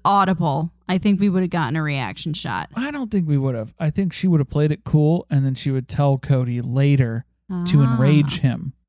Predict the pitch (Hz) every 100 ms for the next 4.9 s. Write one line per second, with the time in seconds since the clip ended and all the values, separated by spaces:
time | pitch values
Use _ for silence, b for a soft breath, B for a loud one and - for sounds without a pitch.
0 | - 165 180 190 - - 180 185 202 185
1 | 185 180 160 175 170 170 185 _ _ _
2 | - 220 214 - 214 208 214 202 - 220
3 | 233 233 85 175 143 - 156 147 135 202
4 | 196 214 208 - 247 240 - 170